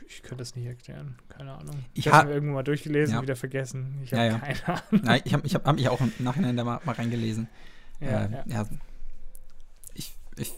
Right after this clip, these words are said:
Speaker 2: ich glaub, man soll auch einfach nicht vollends verstehen. Ich glaub, da si-, ist auch immer viel
Speaker 1: Mhm.
Speaker 2: Interpretationssache drin und wahrscheinlich
Speaker 1: Ja.
Speaker 2: haben sie sich so ein bisschen was dabei gedacht, aber die Leute haben dann noch mehr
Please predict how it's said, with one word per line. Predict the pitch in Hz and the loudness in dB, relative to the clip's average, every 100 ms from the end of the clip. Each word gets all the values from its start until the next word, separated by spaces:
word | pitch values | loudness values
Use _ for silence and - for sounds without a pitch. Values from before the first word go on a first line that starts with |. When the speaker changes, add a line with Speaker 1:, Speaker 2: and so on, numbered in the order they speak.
| - | -4
Speaker 2:
ich | 131 | 0
glaub, | 160 180 | 6 6
man | 151 | 8
soll | 156 | 6
auch | 127 | 4
einfach | 127 131 127 127 | 2 2 4 4
nicht | 123 | 2
vollends | - 139 135 | 2 2 2
verstehen. | - 131 - 117 117 | -2 -4 0 2 2
Ich | - | 0
glaub, | - 143 | 0 2
da | 131 | 4
si-, | 139 - | 2 2
ist | 131 | 2
auch | 131 - | 2 2
immer | 131 127 | 0 2
viel | 160 151 - 131 | 4 6 6 4
Speaker 1:
Mhm. | - - - - - | 0 -10 -10 -12 -2
Speaker 2:
Interpretationssache | 135 143 135 123 - 120 139 - 123 127 | 2 4 4 2 2 2 2 2 0 0
drin | - 120 127 120 | 0 0 0 0
und | 120 113 - | -2 -4 -2
wahrscheinlich | 120 135 143 135 - | 2 6 6 6 2
Speaker 1:
Ja. | 143 143 - - - - - | -4 -6 -8 -14 -14 -12 -6
Speaker 2:
haben | - 147 | 6 8
sie | 147 | 8
sich | 151 | 8
so | 151 | 6
ein | |
bisschen | 143 - | 6 4
was | 139 | 4
dabei | - 127 123 | 4 4 4
gedacht, | 113 120 131 - | 4 2 0 -2
aber | - 117 117 117 - | -4 -2 -2 -4 -6
die | - 120 117 | -4 0 2
Leute | 123 127 | 4 6
haben | 131 | 8
dann | 120 | 8
noch | 127 135 | 8 6
mehr | 120 120 127 131 131 131 | 6 6 6 6 6 4